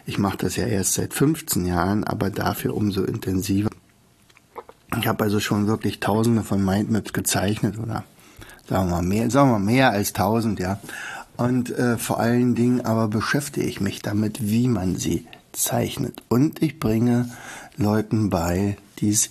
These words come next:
ebenfalls tun zu können. So, und deswegen nennt man mich vielleicht auch Mister Mindmap oder wenn man Markus Hofmann Glauben schenken darf, dann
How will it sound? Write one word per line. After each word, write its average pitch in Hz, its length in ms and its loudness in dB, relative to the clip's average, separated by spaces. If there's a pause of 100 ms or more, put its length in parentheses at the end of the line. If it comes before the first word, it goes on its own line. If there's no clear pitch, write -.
(120)
ebenfalls 95 760 0
tun 117 320 0
zu - 160 -4
können. - 380 -4 (1080)
So, - 300 -2 (140)
und 127 100 -4
deswegen 98 320 0
nennt 92 260 0
man 98 200 0
mich 98 180 -2
vielleicht - 400 -4
auch - 160 -2
Mister 98 380 0
Mindmap 120 580 2
oder 92 260 0 (440)
wenn - 160 -2
man 95 120 0
Markus 101 440 0
Hofmann 127 560 0
Glauben 131 420 2
schenken 131 460 0
darf, 117 320 2
dann 104 220 -2